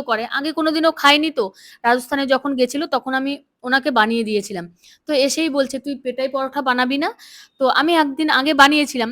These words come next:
আর এটা বানাতে না প্রচণ্ড ঝামেলা হয়, মানে অনেক প্রসেস আছে এটার। শুধু আমি বানিয়ে নিলাম,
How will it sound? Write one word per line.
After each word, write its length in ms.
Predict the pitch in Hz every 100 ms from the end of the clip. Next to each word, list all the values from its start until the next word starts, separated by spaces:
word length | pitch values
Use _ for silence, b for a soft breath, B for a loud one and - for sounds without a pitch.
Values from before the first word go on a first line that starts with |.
| -
আর 120 | - 269
এটা 200 | 254 285
বানাতে 340 | 254 240 254 302
না 100 | 330
প্রচণ্ড 420 | - 262 269 262 262
ঝামেলা 420 | 233 233 240 233
হয়, 200 | 220 202 - B B B
মানে 200 | 233 226 226 220 -
অনেক 260 | 233 294 294 - 262
প্রসেস 380 | 254 277 277 320
আছে 240 | 262 240 226
এটার। 220 | 202 202 190
শুধু 340 | - - 240 294
আমি 200 | 269 277
বানিয়ে 360 | 240 233 262
নিলাম, 300 | 269 262 247